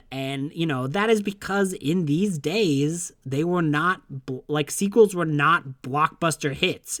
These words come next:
Every time someone did a sequel back in the day, they were just trying to get a few extra dollars from, uh, from the public, and it was never really made into, like, a big to-do. I,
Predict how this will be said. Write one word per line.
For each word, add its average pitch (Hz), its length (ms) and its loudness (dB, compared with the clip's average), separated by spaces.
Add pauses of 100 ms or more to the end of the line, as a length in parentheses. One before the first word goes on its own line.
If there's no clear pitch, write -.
(140)
Every 202 320 0
time 214 320 2
someone 190 300 2
did 165 160 2
a 147 60 0
sequel 165 440 -2
back 135 240 -2
in 139 60 -2
the 123 100 -4
day, 110 320 -8 (380)
they 156 140 6
were 151 80 4
just 190 480 -4
trying 190 160 0
to 185 80 -4
get 170 140 -2
a 139 140 -4 (180)
few 370 440 6
extra 320 340 -4
dollars 311 680 0 (600)
from, 208 440 2
uh, 190 180 -4
from 208 180 -2
the 196 100 0
public, 196 560 -2
and 160 160 -2
it 147 100 -6
was 151 140 0
never 185 260 0
really 147 640 2
made 143 360 2
into, 135 280 -2
like, 127 240 -4
a 123 80 -6
big 127 600 0 (240)
to-do. 117 560 -2 (380)
I, 233 280 6